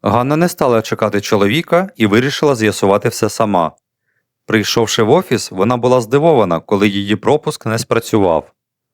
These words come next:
«Олеже, пропусти мене, у мене щось з пропуском», звернулася вона до охоронця. «Ганно Павлівно, вибачте,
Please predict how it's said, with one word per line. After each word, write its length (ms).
«Олеже, 560
пропусти 460
мене, 380
у 60
мене 260
щось 340
з 140
пропуском», 720
звернулася 600
вона 240
до 160
охоронця. 680
«Ганно 400
Павлівно, 680
вибачте, 800